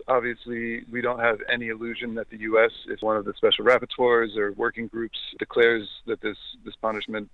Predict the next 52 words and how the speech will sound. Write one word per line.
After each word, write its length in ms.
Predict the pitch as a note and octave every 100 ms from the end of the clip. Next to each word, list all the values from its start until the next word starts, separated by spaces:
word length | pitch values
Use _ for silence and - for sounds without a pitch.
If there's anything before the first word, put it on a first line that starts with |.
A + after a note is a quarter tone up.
| -
violates 460 | A2 G#2+ G#2+ G#2 A2
international 500 | G#2 G2+ G2 G#2 G#2
law, 240 | G#2 G#2
that 200 | G#2 -
the 80 | G#2+
U 140 | G#2
S 80 | G2+
is 100 | G2+ -
going 260 | A2+ G#2
to 100 | G2+
just 200 | G2+ G2
snap 220 | A2+ G2+ -
its 100 | -
fingers 300 | A2 G#2 F#2
and, 260 | G#2 G#2 F#2+
and 140 | A2+ G#2+
outlaw 460 | A2+ - A#2 A2 G#2+
it. 80 |
And 200 | G#2 G2+ - - -
we 80 | A#2
don't, 220 | A#2 G#2+ _ -
certainly 280 | C#3 A#2+ A2+
don't 180 | A#2 -
see 100 | A2+
anything 320 | G#2+ - G#2
being 220 | A2 G#2
binding. 520 | G2 A#2+ B2 A2 G#2+ - - - - - - -
It's 100 | D3
an, 200 | C#3 C3+ C3+
an 80 |
important 400 | C3+ - D#3+ C#3+ -
tool 140 | D3+ -
for 140 | B2+
advocates 480 | C3 C3 C#3 D3+ D3 -
to 120 | C3 A#2+
continue 420 | A#2 - A#2+ A#2
their 120 | A2+
push 260 | - B2+ B2+ - _ - - _ - B2
to 300 | A#2+ A#2+ B2
abolish 380 | A2+ A#2+ B2+ B2 C#3
this 120 | C3
sentence. 400 | C3+ C3+ D3 C#3+ - -
Would 140 | B2+ A#2
be 80 | A#2
a 60 |
pretty 240 | - A#2+ A2+
powerful 600 | A#2 A#2+ A#2 B2+ A#2+ A2+
and, 260 | G#2+ A2+ A2+
and 100 | G#2
strong 440 | - B2 A#2 A2+
rebuke 460 | A2 - A#2 A#2 -
of 260 | B2 A#2